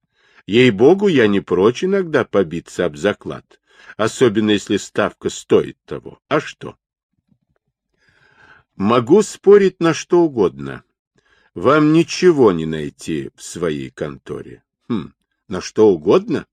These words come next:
А если поконкретнее? Скажем, две тысячи долларов. Ну, ну, мистер Рэндалл, несерьезно. Судя по всему, там запахло жареным.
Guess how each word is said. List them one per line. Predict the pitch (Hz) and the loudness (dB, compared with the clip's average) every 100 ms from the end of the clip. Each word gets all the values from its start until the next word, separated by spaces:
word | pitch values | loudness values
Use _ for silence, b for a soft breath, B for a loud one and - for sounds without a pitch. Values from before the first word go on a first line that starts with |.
| _ _ _ _ | _ _ _ _
А | - | -2
если | 101 - 90 | -2 -2 -6
поконкретнее? | - - 92 - 82 73 107 143 190 _ _ _ _ _ _ _ _ _ _ | -6 -4 -6 -6 -10 -10 -6 -6 -6 _ _ _ _ _ _ _ _ _ _
Скажем, | _ - - 196 165 180 160 143 _ _ | _ -8 0 0 2 2 2 -2 _ _
две | 80 98 180 | -8 0 2
тысячи | - 196 - 170 - | 2 -4 -4 -8 -8
долларов. | 147 101 67 64 67 _ _ _ _ _ _ _ _ _ _ | -2 -2 -2 -8 -16 _ _ _ _ _ _ _ _ _ _
Ну, | 113 131 143 139 131 113 | -2 2 4 6 4 4
ну, | 98 92 78 | 2 -2 -4
мистер | 85 151 123 - 87 | 2 2 2 -2 -6
Рэндалл, | 80 80 67 - 71 - _ | -4 -8 -8 -18 -20 -20 _
несерьезно. | 127 156 - 101 71 62 - - _ _ b b b b b | -2 0 0 -4 -6 -14 -16 -20 _ _ b b b b b
Судя | - - 220 165 147 | -6 4 4 4 2
по | 131 | 2
всему, | 117 - - 92 98 202 226 | 0 -2 -4 -2 2 2 2
там | - 113 95 | 0 -2 -2
запахло | 78 82 117 127 - 127 | -4 -4 -4 -6 -8 -8
жареным. | 151 147 80 76 73 | -4 -4 -4 -12 -18